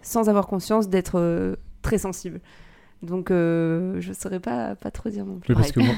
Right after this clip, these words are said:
Speaker 2: pour, euh, pour, euh, prendre un pas de recul en vous, en étant objectif, en vous connaissant, euh, je vous connais pas non plus depuis très longtemps, <laughs> mais en vous connaissant, vous êtes, enfin, pour moi, vous êtes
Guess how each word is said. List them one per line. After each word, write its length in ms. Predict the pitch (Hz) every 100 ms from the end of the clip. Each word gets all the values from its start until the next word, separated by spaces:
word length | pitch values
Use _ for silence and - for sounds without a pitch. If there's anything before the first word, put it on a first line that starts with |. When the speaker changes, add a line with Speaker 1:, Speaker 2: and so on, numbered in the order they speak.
| -
Speaker 2:
pour, 200 | 120 107
euh, 60 | 104
pour, 300 | - 104 101
euh, 400 | 98 95 95 95 -
prendre 220 | 117 110
un 20 |
pas 140 | 113
de 40 | 104
recul 320 | 107 - 127
en 100 | 107
vous, 280 | 101 101 101
en 140 | 101 98
étant 280 | 90 92
objectif, 520 | 98 95 98 - - -
en 200 | 101 95
vous 120 | 95
connaissant, 580 | 104 98 - 113 110 98
euh, 220 | 92 92
je 80 | 87
vous 80 | 95
connais 180 | 98 92
pas 120 | 95
non 80 | 92
plus 140 | -
depuis 160 | 92 -
très 120 | -
longtemps, 360 | 104 - - - - -
<laughs> 300 | - - -
mais 380 | 117 117 113 107
en 100 | 101
vous 140 | 95 95
connaissant, 460 | 95 95 - 131 95
vous 160 | 92
êtes, 100 | 87 - -
enfin, 240 | - 80 -
pour 120 | 85
moi, 120 | 98
vous 80 |
êtes 80 | 101